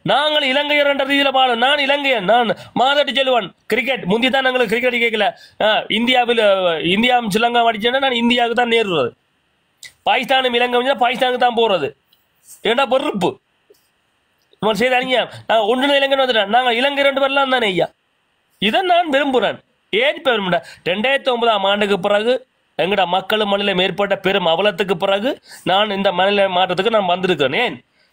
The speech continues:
இப்படி ஒரு அவலம் சிங்கள மக்களுக்கும் வேண்டாம், தமிழ் மக்களுக்கும் வர வேண்டாம். அதான் நான் வேணாமன்றேன். அரபு நாட்டுல வாழ்ந்தது காணும், வெளிநாடுல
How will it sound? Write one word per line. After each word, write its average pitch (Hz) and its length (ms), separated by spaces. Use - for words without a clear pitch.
இப்படி 196 320
ஒரு 196 160
அவலம் 220 300
சிங்கள 233 340
மக்களுக்கும் 214 500
வேண்டாம், 190 280
தமிழ் 214 300
மக்களுக்கும் 202 360
வர 165 140
வேண்டாம். 120 240
அதான் 214 300
நான் 247 180
வேணாமன்றேன். 214 520
அரபு 220 300
நாட்டுல 214 360
வாழ்ந்தது 202 300
காணும், 240 340
வெளிநாடுல 220 440